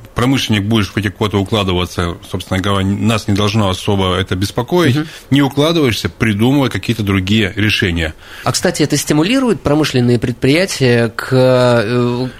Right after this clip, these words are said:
Speaker 2: и-, у-, уменьшению количества выбросов?
Speaker 1: А, это должно стимулировать, но вопрос в том, что для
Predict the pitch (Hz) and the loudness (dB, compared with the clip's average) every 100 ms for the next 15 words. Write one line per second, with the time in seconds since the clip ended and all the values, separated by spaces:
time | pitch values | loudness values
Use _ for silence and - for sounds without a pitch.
0 | 170 185 - 185 185 190 196 185 196 165 | 0 0 0 -2 0 2 2 2 2 2
1 | 165 156 - 175 175 113 - - - - | 2 -4 -6 0 0 0 -4 -10 -18 -6
2 | 107 104 110 131 135 135 127 104 - 98 | 0 0 0 0 0 2 2 0 0 0
3 | 113 175 170 123 95 - 123 123 120 147 | 2 2 2 2 0 0 0 2 0 0
4 | 127 - 131 107 - 117 107 98 98 110 | -2 0 -2 -2 -4 -2 0 0 0 0
5 | 104 95 | 2 0